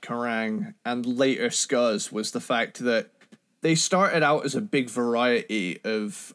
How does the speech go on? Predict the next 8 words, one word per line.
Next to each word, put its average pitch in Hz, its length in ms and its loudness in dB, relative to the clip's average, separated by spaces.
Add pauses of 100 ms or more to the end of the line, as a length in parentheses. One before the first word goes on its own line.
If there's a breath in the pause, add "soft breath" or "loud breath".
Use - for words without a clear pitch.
um, 98 680 -2 (1200)
like, 104 260 -2
you 123 120 0
know, 107 160 -2
it, 151 240 0
you 160 160 0
would 151 100 0
have 127 280 0